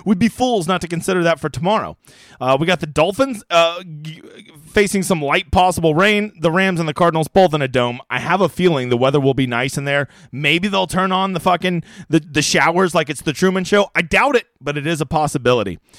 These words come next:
As far as the Dolphins go, you know, it'll be sporadic. It's South Beach. It's gonna be, like, sporadic rain off and on. It never really seems to affect scoring, especially the way that,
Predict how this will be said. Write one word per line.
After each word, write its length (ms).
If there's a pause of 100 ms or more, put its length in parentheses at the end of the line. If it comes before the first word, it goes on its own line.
(400)
As 120
far 180
as 80
the 80
Dolphins 440
go, 300
you 180
know, 140
it'll 140
be 120
sporadic. 580
It's 120
South 300
Beach. 320
It's 100
gonna 180
be, 160
like, 320
sporadic 460
rain 240
off 220
and 80
on. 180
It 140
never 200
really 220
seems 300
to 100
affect 300
scoring, 360
especially 380
the 80
way 140
that, 280